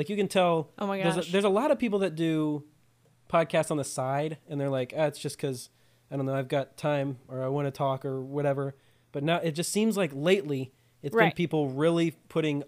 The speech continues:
Speaker 1: all of their focus towards a podcast, and it seems like it's just kinda, like, becoming, like, oversaturated. <laughs>
Speaker 2: Yeah. Yeah. It,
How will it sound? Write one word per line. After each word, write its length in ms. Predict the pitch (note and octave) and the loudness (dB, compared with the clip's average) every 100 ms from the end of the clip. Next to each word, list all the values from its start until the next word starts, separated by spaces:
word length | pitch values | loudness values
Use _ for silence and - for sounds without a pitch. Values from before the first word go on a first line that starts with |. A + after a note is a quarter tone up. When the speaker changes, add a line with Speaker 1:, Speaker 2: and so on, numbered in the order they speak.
| - | -2
Speaker 1:
all 220 | D3 E3+ | 0 0
of 120 | D#3+ | 0
their 120 | D#3+ | -4
focus 560 | D3+ D3+ C#3+ C3+ - - _ _ | 0 -2 -2 -6 -8 -16 _ _
towards 480 | - D#3 D3+ C#3+ C3+ | -6 0 2 0 -6
a 80 | C3 | -10
podcast, 500 | B2 A#2 - A2 C3+ | -8 -10 -10 -12 -10
and 80 | |
it 80 | C3 | -8
seems 220 | C3+ D3 | -6 -6
like 100 | C#3+ | -6
it's 100 | C3 | -10
just 120 | - - | -16 -10
kinda, 260 | C#3 C3 _ _ _ _ | -8 -8 _ _ _ _
like, 140 | - C3+ | -14 -12
becoming, 480 | C3+ C#3+ C#3 C3+ B2 _ _ _ _ | -8 -6 -4 -4 -8 _ _ _ _
like, 140 | B2+ - _ _ _ _ | -14 -14 _ _ _ _
oversaturated. 800 | C3+ B2+ C3 A#2+ C3+ A2 A2+ B2+ | -8 -6 -6 -8 -8 -10 -10 -12
<laughs> 60 | _ _ _ _ _ _ _ _ _ _ _ _ _ _ _ _ _ _ _ _ _ _ | _ _ _ _ _ _ _ _ _ _ _ _ _ _ _ _ _ _ _ _ _ _
Speaker 2:
Yeah. 200 | G#3 G3+ - - - _ _ _ _ - - - - _ | -8 -6 -6 -10 -18 _ _ _ _ -20 -20 -20 -20 _
Yeah. 640 | G3+ G#3 G3+ G3 F#3+ F3 - _ | -8 -4 -2 -2 0 -2 -6 _
It, 220 | G#3+ G#3 | 0 0